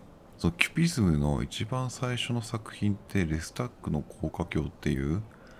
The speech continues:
作品なんですけど、そのポール・セザンヌに感化されたブラックは、セザンヌが行っていたそのレスタックっていう街に自分も行くようになるんですよ。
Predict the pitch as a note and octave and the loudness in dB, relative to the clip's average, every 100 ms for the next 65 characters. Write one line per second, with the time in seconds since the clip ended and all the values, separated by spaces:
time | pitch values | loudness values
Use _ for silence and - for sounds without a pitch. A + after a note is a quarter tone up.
0 | - - - - E2 - D2+ D2+ D2+ D2 | -20 -10 -4 -4 -2 2 2 4 2 0
1 | - - D2+ B1+ - - - - - - | -6 -6 -4 -4 -6 -14 -20 -20 -20 -20
2 | - - - - - - - - - - | -20 -20 -20 -20 -20 -20 -20 -20 -18 -2
3 | G2+ E2 G#2 A2+ A#2 A#2 A#2 B2 F#2+ C#2+ | 0 2 2 2 2 0 2 4 6 4
4 | C#2+ C#2+ - - - - - F#2 - - | 4 2 0 -6 -18 -4 2 2 2 0
5 | C#2+ - - C#2 - - D2 E2+ - - | 0 0 0 0 0 0 2 2 0 -6
6 | D2 C#2+ C2 D#2+ G2+ A#2+ F#2+ D#2+ - C#2 | 0 0 0 0 2 6 6 4 0 -6
7 | - - D2+ - - D2 C#2 C#2+ C#2+ D2 | -10 -2 -2 0 0 0 0 -2 -2 -2
8 | D2+ - A#2+ - E2+ - D2 C#2+ C#2+ D2 | -4 -2 -2 0 -4 -2 -2 0 0 -2
9 | - D#2 D2+ C#2 C#2+ C#2 D2 E2 E2+ E2+ | -2 0 2 2 0 0 0 4 6 4
10 | D2+ - E2 D#2+ C#2 C#2 A#1 G#1 - - | 2 0 2 4 4 0 -2 -6 -8 -10
11 | - | -12